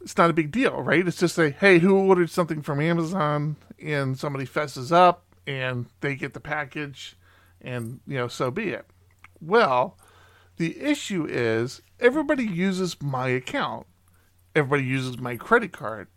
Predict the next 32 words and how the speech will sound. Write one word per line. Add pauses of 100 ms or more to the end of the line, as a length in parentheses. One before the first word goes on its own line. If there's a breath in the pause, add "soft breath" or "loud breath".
(380)
Every
package
comes
to
the
house (120)
in
my
name. (1040 soft breath)
And
the
problem
we
have (400 soft breath)
is (320)
everybody
in
the
house (260)
has
now
ordered (140)
Christmas
gifts
for
everybody
else
in
the
house (140)
off
Amazon.